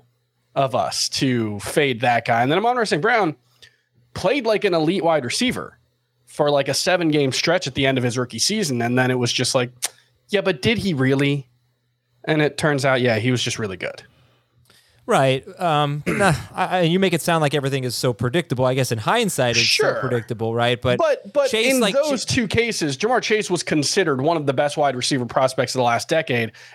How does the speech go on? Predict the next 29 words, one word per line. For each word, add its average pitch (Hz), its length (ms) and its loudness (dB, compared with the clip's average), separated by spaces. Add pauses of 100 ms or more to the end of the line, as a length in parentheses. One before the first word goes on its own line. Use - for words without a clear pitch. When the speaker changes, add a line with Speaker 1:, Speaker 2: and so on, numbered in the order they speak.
Speaker 1:
And 175 100 2
Amon-Ra 220 320 2
Saint 156 180 0
Brown 170 180 2
had 131 160 0
showed - 420 0
us 143 140 -4
high-level 123 420 0
pr-, - 280 -14
pr-, - 180 -8 (200)
production 120 580 -2
before, 101 380 -6
and 110 100 -6
Speaker 2:
Yeah. 147 120 2
Speaker 1:
we - 40 2
just - 160 -4
kind 123 220 2
of 107 180 -4 (1300)
didn't, 165 360 0
or 147 300 0 (420)
not 175 240 0
us, 127 240 0
but, 117 280 -2
you 143 80 0
know, 98 220 -4 (160)
we 170 240 0
discounted 127 720 -2
it. - 360 -6
Speaker 2:
Yes. 131 440 -4